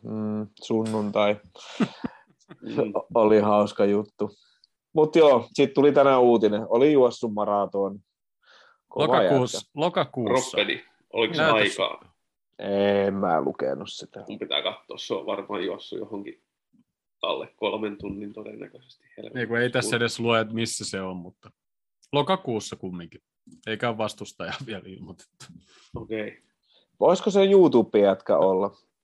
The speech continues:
Speaker 3: Niinpä.
Speaker 1: Ketä, ketä huutelee, että se vetää U F C-jätkiä pataa, kun ne jotkut käy ottamassa siltä nyrkkeilyspataa.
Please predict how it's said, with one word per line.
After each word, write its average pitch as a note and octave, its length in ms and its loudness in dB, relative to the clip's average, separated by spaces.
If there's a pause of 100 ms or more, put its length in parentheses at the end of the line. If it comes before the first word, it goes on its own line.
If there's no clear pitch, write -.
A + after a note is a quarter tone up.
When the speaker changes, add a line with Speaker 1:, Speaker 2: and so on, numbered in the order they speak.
Speaker 3:
Niinpä. D3+ 300 4
Speaker 1:
Ketä, A#2+ 300 0 (420)
ketä A2+ 260 4
huutelee, A2+ 460 6
että G2 100 0
se G#2 120 4
vetää G#2+ 260 4
U G#2+ 240 4
F - 20 -20
C-jätkiä F#2+ 640 -4
pataa, F#2+ 400 0
kun F#2 120 -6
ne F#2+ 80 -2
jotkut G2 380 0
käy A2 260 -2
ottamassa F#2+ 480 -6
siltä F#2+ 240 -8
nyrkkeilyspataa. G2 920 -2